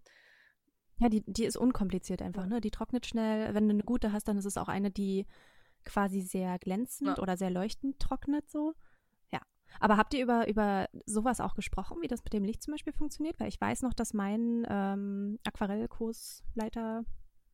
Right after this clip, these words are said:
Speaker 1: Lehrer, wie auch immer, ähm, der hat mir das dann so aufgemalt. Und da war ich auch noch recht jung und mich hat das total fasziniert, wie er dann so mit diesen Punkten auf diesem Papier mir das gezeigt hat. Und dann meinte er so, "Ja, und hier trifft das Licht so auf und da so."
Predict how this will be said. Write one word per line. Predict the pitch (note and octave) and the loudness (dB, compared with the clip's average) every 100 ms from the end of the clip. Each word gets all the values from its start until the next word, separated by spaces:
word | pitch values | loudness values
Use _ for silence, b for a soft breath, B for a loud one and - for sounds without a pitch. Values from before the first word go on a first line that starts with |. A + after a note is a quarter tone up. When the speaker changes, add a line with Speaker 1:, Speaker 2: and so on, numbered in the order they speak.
| _ A#3 | _ -6
Speaker 1:
Lehrer, | A3 A3 G#3+ | -2 -2 0
wie | A3 | -2
auch | A3+ | -2
immer, | A#3 A#3+ B B B B B B | -2 -2 B B B B B B
ähm, | G#3+ G#3 G#3 | 2 4 4
der | G#3+ | 2
hat | A#3 | 4
mir | C#4 | 2
das | B3+ | 4
dann | B3 | 4
so | A3 | 4
aufgemalt. | - A#3+ - F#3+ E3+ F#3 | 4 2 2 2 2 2
Und | |
da | F#3 | 0
war | G#3 | 0
ich | - | 2
auch | |
noch | B3 - | 2 2
recht | G#3 - - | -2 -2 0
jung | F#3 C#4+ | 2 2
und | E4 G3 | 0 0
mich | F#3 E3+ | -2 -2
hat | F3+ | -2
das | |
total | - - - B3+ | 0 2 2 2
fasziniert, | - C4+ - B3 B3 | 2 -2 0 2 2
wie | F#3+ | 0
er | F#3+ | 0
dann | G3 G3 | 0 0
so | |
mit | G3 - | -4 -4
diesen | F#3 F3+ | 0 4
Punkten | D4+ - G#3+ | 4 2 -2
auf | F#3 | -2
diesem | - F#3 | -6 -6
Papier | G3+ - C#4+ | -2 0 2
mir | C#4+ | 2
das | A3 - | 0 -4
gezeigt | - C4 C4 - | -6 -4 -4 -2
hat. | A3 | -2
Und | G3+ | -2
dann | F#3 | -4
meinte | F#3 | -4
er | F3 | -6
so, | F3+ | -6
"Ja, | G3 | -6
und | G3 | -6
hier | F#3+ | -6
trifft | - - | -8 -12
das | F#3 - | -14 -12
Licht | G#3 - | -10 -6
so | D4 | -4
auf | A#3+ A3+ | -4 -8
und | - F#3+ | -6 -4
da | F#3+ | -2
so." | G#3+ B3+ | -2 -2